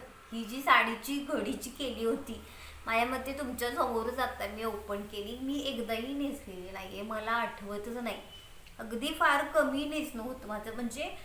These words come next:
असं नाही की अजिबातच, अ, हे नाही मिळत, कारण मिळत नाही. कारण असतात भरपूर, पण ते काय म्हणतात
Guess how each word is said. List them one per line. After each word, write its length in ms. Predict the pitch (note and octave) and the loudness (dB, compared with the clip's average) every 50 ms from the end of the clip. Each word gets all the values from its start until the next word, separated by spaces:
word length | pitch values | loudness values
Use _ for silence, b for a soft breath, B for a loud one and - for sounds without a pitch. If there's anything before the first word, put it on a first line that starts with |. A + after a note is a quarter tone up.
| B B B B B | B B B B B
असं 300 | - A3+ A#3 - B3 B3 | 0 0 0 -2 -2 -2
नाही 180 | C4 C4+ B3+ B3 | -2 -2 -2 0
की 100 | - B3 | 0 2
अजिबातच, 640 | B3 A#3+ G#3 F#3 G#3+ G#3 A3 A3 A3+ A#3+ A#3 A#3+ A#3 | 2 2 0 -2 -4 -4 -4 -4 -4 -4 -4 -2 0
अ, 640 | A3+ A3+ A3 G#3+ G#3 G#3 - - - - G3 G3 G3 G3+ G3+ G3+ - | 2 2 4 4 4 4 2 0 0 -2 -2 0 0 -2 -4 -4 -2
हे 200 | A#3 G#3+ G#3 G#3 | -2 -2 -2 -2
नाही 180 | G#3 G#3+ G#3 G3 | -2 0 0 0
मिळत, 300 | G#3 A3 G#3 G3+ G3+ G3+ - - | -2 -2 -2 -2 -2 -4 0 6
कारण 300 | B3+ B3 A#3+ A3+ A3+ A#3 | 8 8 8 8 6 4
मिळत 300 | B3 B3+ A#3+ A3 G#3+ G#3+ | 2 0 0 0 -2 -2
नाही. 120 | A#3 A#3+ A#3+ | -2 2 6
कारण 240 | C4 B3+ A#3+ A#3 | 6 8 10 10
असतात 320 | B3+ C4 C4 D4 - - A3+ | 10 10 8 8 2 -4 -6
भरपूर, 460 | A3 - C#4+ C4+ - - - A3+ A3+ | -2 -2 -2 -2 -2 -2 -4 -4 -2
पण 300 | A3+ A3 B3 C4+ C#4 - - - B B B B B B B B - - | -2 2 4 4 4 4 2 -2 B B B B B B B B -10 -10
ते 60 | - | -10
काय 260 | - - C4 B3 B3 | 0 6 8 8 8
म्हणतात 460 | C4+ C#4 C#4+ C4 B3 - B3 A#3 A#3 | 8 6 4 2 0 -2 -4 -4 -4